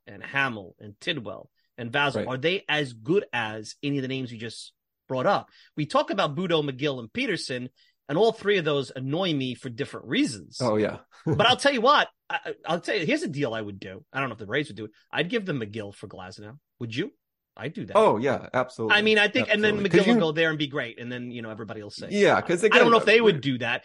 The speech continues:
Speaker 1: That's kinda
Speaker 2: Right.
Speaker 1: like, if I'm taking on the money, that's what the Rays get. Like, okay, you want Budo, you want McGill. I mean, Peterson, they pro-, maybe they, and I don't think they would take him, uh, with the injury. That's what you get.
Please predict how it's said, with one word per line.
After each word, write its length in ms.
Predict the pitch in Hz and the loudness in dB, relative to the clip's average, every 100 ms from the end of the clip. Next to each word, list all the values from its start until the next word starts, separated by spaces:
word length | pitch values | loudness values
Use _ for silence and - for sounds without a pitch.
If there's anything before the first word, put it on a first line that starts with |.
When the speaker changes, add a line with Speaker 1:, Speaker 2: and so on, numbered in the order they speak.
| - | -6
Speaker 1:
That's 240 | - 247 311 | 2 2 2
kinda 260 | - 339 294 | 0 2 4
Speaker 2:
Right. 60 | |
Speaker 1:
like, 140 | 247 208 | 4 4
if 80 | |
I'm 140 | 214 349 | 2 2
taking 280 | 339 302 285 | -2 0 2
on 120 | 277 | 2
the 60 | |
money, 420 | 233 254 240 131 - _ - | 2 0 -2 -8 -14 _ -2
that's 240 | 208 277 | 0 0
what 100 | 349 | -4
the 80 | 302 | -6
Rays 300 | 240 240 202 | 0 0 0
get. 300 | 135 180 123 - | 0 0 0 -4
Like, 220 | 139 131 - | -4 -4 -4
okay, 300 | 175 175 135 | -2 0 -2
you 160 | 123 147 | -2 -4
want 240 | 147 123 | -4 -2
Budo, 420 | 190 254 254 233 170 | 0 2 4 2 0
you 100 | 147 | -4
want 160 | 147 | -6
McGill. 560 | 135 123 208 208 196 185 _ _ _ _ - | -10 0 2 2 -2 -6 _ _ _ _ -12
I 40 | |
mean, 120 | 127 | -10
Peterson, 400 | - 180 170 156 | -6 -4 -2 -4
they 100 | 135 | -6
pro-, 180 | 110 143 - | -4 -6 -2
maybe 260 | 147 135 | -4 -4
they, 120 | 117 | -6
and 100 | - | -8
I 80 | 117 | -8
don't 100 | 117 | -8
think 120 | 107 | -10
they 80 | 98 | -14
would 120 | 95 - | -18 -16
take 180 | 101 104 | -16 -14
him, 200 | 98 - | -18 -16
uh, 60 | 104 98 | -16 -16
with 140 | 101 | -18
the 140 | 95 | -10
injury. 340 | 123 113 101 92 _ _ _ _ - | -8 -8 -10 -18 _ _ _ _ -2
That's 180 | 160 - | 0 2
what 160 | 247 - | -2 -4
you 80 | |
get. 160 | 170 175 | 0 0